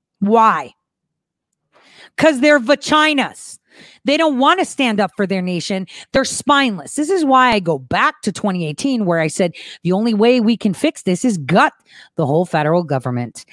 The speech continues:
Every single one of them. Remove those stupid programs that predict who's gonna be bad, who's gonna be good. We've got enough out there on their social media to be able to predict who's gonna be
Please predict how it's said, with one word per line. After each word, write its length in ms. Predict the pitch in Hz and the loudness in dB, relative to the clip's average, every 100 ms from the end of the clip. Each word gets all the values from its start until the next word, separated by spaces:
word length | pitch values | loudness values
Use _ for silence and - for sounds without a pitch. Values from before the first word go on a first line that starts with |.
| - - - | -20 -20 -6
Every 460 | - 359 349 359 403 | 2 2 2 0 0
single 400 | - 277 262 269 | 0 -2 2 2
one 160 | 202 175 | 2 -2
of 80 | |
them. 220 | 151 147 165 | -2 -2 0
Remove 400 | 214 302 349 302 | 4 6 6 4
those 200 | 269 - | 0 0
stupid 440 | - 226 214 277 | -2 -2 -2 0
programs 480 | 233 220 226 220 202 | 0 0 0 -2 -4
that 100 | 208 | -6
predict 380 | 214 170 175 - | -6 -6 -8 -6
who's 240 | 170 190 | -4 -4
gonna 160 | 202 208 | -4 -4
be 160 | 220 | -4
bad, 340 | 185 156 160 156 | -2 -2 -2 -2
who's 220 | 180 156 | -4 -2
gonna 120 | 196 | -2
be 120 | 196 | -2
good. 340 | 160 135 123 - - - - | -2 -2 -2 -6 -10 -8 2
We've 160 | 254 | 4
got 180 | 233 269 | 6 4
enough 460 | 214 185 262 392 - | 4 4 4 4 4
out 260 | 294 302 | 2 2
there 240 | - 190 180 - - | 0 0 -2 -6 -10
on 120 | 160 | -4
their 160 | 185 254 | 2 2
social 400 | - 254 247 254 | 4 2 2 0
media 380 | 208 196 185 175 - - - | 0 2 0 0 -6 -14 -4
to 100 | 254 | -2
be 200 | 285 320 | 0 0
able 240 | 349 339 | 0 -2
to 100 | 277 | -4
predict 600 | - 262 175 277 349 - | -4 -6 -2 -2 -2 -4
who's 400 | - 269 339 330 | -2 2 2 0
gonna 200 | 254 277 | 0 -2
be 400 | 208 269 294 277 | 0 2 2 -2